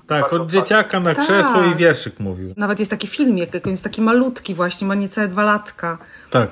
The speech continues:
Speaker 2: Jest jakieś przyjęcie rodzinne, chyba nawet w związku z chrzcinami, y, młodszego syna, gdzie my jesteśmy trochę zajęci, tak,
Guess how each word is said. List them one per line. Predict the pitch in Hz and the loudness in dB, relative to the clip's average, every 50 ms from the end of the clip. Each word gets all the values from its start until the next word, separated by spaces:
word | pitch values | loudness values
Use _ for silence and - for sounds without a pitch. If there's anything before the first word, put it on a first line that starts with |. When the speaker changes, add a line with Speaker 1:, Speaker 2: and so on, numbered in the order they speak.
| - - - | -6 -4 0
Speaker 2:
Jest | 202 214 202 - | 0 0 2 0
jakieś | 202 - - - - | -2 -4 -4 -12 -10
przyjęcie | - - 208 214 254 269 247 - 220 | -8 -4 0 2 2 2 4 2 0
rodzinne, | 202 190 180 160 175 170 175 170 175 | 0 0 -2 -4 -6 -6 -4 -4 -4
chyba | 190 185 190 | -2 -2 -2
nawet | 190 196 190 175 | 0 0 -2 -2
w | 185 | -4
związku | 180 170 196 196 196 190 - 190 | -6 -4 -4 -4 -4 -6 -6 -10
z | - - | -10 -6
chrzcinami, | - - - - - 202 202 196 190 190 190 190 185 185 185 185 170 - 185 | -4 -4 -4 -4 -2 -2 0 0 0 0 0 0 0 0 -2 -2 -2 -2 -2
y, | |
młodszego | 185 185 190 190 - - 208 180 190 196 | -2 -2 -2 -4 -4 -4 -4 -4 -4 -4
syna, | - - - 196 175 170 165 160 165 160 - - - - - - - | -4 -2 -2 0 0 0 -2 -4 -4 -6 -10 -20 -20 -20 -16 -8 -2
gdzie | 180 208 | 0 2
my | 226 | 2
jesteśmy | 233 247 240 240 240 | 2 2 2 2 2
trochę | 247 247 262 | 2 2 4
zajęci, | 247 254 254 247 247 277 277 277 254 - 240 | 4 4 4 4 4 4 4 2 2 0 0
tak, | 233 240 240 - | 0 -2 -2 -2